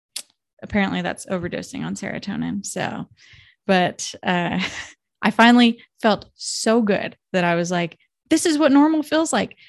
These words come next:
This is, I, I felt like I had my life back. I felt like I had purpose. I felt like I had,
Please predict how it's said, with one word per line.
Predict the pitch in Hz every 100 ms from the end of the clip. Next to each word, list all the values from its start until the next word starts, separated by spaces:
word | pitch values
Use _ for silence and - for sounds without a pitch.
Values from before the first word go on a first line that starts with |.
| _ -
This | 294 294
is, | 330 294 262 _ _ _ _ _ _ _ _
I, | 220 269
I | - 208
felt | 202 277
like | 269
I | 269
had | 247
my | 269
life | 247 185 180 277 -
back. | 185 -
I |
felt | 185 220
like | 220
I | 226
had | 226 226
purpose. | - 269 - 160
I | 180
felt | - -
like | 202
I | 202
had, | 196 214 208